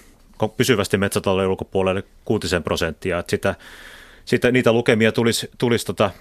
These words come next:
pyrkiä kasvattamaan no-, nopeasti, koska metsäluonnon tila on niin kriittinen, mutta samaan aikaan, vaikka suojelua pystyttä-, pystyttäisiin nopeasti lisäämään, niin,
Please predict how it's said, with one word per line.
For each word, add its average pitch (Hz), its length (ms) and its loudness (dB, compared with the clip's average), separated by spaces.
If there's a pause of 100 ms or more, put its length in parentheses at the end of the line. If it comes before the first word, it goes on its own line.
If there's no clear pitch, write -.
(580)
pyrkiä 117 460 2 (640)
kasvattamaan 117 640 2 (560)
no-, 123 180 -2
nopeasti, 120 480 2
koska 104 360 -2
metsäluonnon 101 520 -2
tila 107 260 2
on 95 120 -2
niin 98 220 -2 (520)
kriittinen, 117 640 0 (420)
mutta 113 240 2
samaan 113 340 2
aikaan, 107 460 2 (840)
vaikka 107 200 0
suojelua 110 420 2
pystyttä-, 110 440 -4
pystyttäisiin 110 460 -4
nopeasti 107 320 0
lisäämään, 104 580 2
niin, 95 220 -2